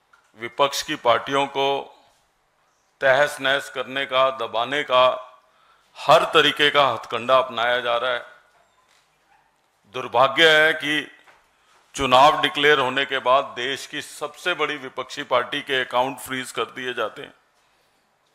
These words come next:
एजेंसीज का इस्तेमाल करके विपक्षी पार्टियों को तोड़ने फोड़ने का काम पूरे देश भर के अंदर जो है वो चालू है। लगातार लोकतंत्र के अंदर प्रहार हो रहा है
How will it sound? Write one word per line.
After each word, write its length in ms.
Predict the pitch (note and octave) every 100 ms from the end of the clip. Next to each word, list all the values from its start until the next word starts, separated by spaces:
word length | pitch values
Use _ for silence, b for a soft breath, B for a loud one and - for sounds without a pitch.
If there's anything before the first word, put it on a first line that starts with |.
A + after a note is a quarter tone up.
| _ _ _ _ _ _ _ _ _ _ _ _ _ _
एजेंसीज 640 | B2+ B2 C#3+ C#3 F3 E3
का 220 | - D#3+ D3+ B2 - - b b b
इस्तेमाल 640 | - B2+ - C3+ C3 C#3+ E3
करके 360 | D#3 C#3 - D#3
विपक्षी 460 | C#3 - C3 - D#3
पार्टियों 400 | C3 B2 D3 D3
को 200 | D3 D3+ -
तोड़ने 380 | C3+ C3+ D#3 D#3+
फोड़ने 420 | D3+ C#3 C#3 C#3+
का 160 | D3 C#3+
काम 280 | C3+ C3+
पूरे 260 | C3+ C3+ C#3
देश 260 | A#2 C3 A#2+
भर 140 | A2+ A#2
के 120 | C3+
अंदर 300 | B2+ B2 B2+
जो 200 | A#2 A#2+
है 160 | B2 B2 - _ b b b b -
वो 200 | G#2+ D#3
चालू 420 | D#3 D3 C#3 C#3+
है। 160 | C3+ C#3 - _ _ _ _ _ _ _ _ _ _ _ _ _ _ _ _ _ _
लगातार 680 | - C#3 F3+ G3 F#3 E3+ E3 D#3 C#3+
लोकतंत्र 560 | C3+ C3+ - C#3+ C3+
के 140 | C3+ C#3
अंदर 260 | C3 B2+ C3+
प्रहार 440 | B2 G#2+ G2+ A2
हो 120 | G2
रहा 140 | F2 F#2
है 160 | -